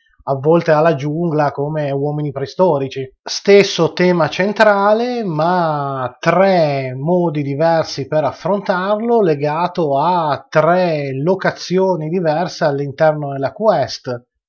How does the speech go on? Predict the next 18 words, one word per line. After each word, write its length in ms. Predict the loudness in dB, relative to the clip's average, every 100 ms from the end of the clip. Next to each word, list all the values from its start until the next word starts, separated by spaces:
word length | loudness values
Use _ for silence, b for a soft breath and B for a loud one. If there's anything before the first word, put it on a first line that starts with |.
| _ _ _
Queste 960 | -8 -2 0 -2 -8 -2 -2 -2 -6 _ _
semplici 840 | -10 2 4 4 0 -6 -8 -10 -4
tre 420 | 0 2 4 2
locazioni 1040 | -2 -2 -2 -2 -2 -2 -2 -4 -4 -6 -8
hanno 380 | -6 -4 -2 -2
al 120 | -2
loro 200 | -2 -2
interno 640 | -4 -2 -2 -2 -4 -6
molto 600 | -6 0 2 2 0 -4 -4
più 280 | -2 -2
materiale 1040 | 0 -2 -2 -2 -2 -2 -2 0 2 0 -4 _ _ _ _
che 140 | 4
gli 320 | 4 4 0
ipotetici 840 | -4 -4 -4 2 0 0 -6 -8 -8
cento 600 | -2 2 2 0 -2 -2
pianeti 580 | 0 0 2 -2 -2 -2
detti 340 | -2 -2 0
all'inizio, 800 | 0 0 -2 -4 -6 -2 0 -2